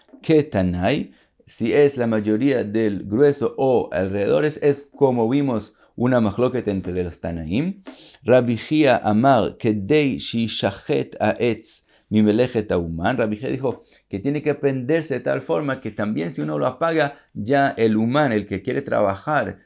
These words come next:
el carpintero que quiere trabajar con la madera, ya no puede usarlo para nada. Y entonces eso se refiere a la mayoría del grueso del palo. Rabbi Yehuda ben Beteira Omer, "Kedei shete'ehoz ha'esh mishnei tzedadin".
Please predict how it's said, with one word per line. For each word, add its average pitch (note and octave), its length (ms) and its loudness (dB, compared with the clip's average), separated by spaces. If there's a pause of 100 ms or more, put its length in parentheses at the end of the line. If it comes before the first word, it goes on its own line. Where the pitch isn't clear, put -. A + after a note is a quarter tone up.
el F2+ 100 -10
carpintero G#2 520 -4
que C3 40 -6
quiere B2+ 140 -8
trabajar B2 560 -2
con C3+ 100 -6
la C3 80 -4
madera, D3+ 240 -2
ya C3+ 180 0
no B2+ 220 -4
puede A#2+ 260 -2
usarlo G#2+ 540 -4
para D#2+ 240 -4
nada. A#2 460 -4 (440)
Y G2+ 100 -2
entonces A2+ 360 -4
eso B2 220 -4
se A2+ 40 -8
refiere A#2 260 -2
a A2 40 2
la G#2 100 0
mayoría G2 880 -2 (300)
del F#2+ 380 2
grueso G#2+ 520 0
del F2 180 -2
palo. A#2+ 500 0 (240)
Rabbi F2+ 400 0
Yehuda B2+ 440 4
ben A2 220 0
Beteira D#3+ 420 0
Omer, C3+ 380 0
"Kedei C3+ 340 0
shete'ehoz A#2+ 840 -2
ha'esh C3+ 460 0
mishnei A#2+ 720 -2
tzedadin". G#2+ 720 0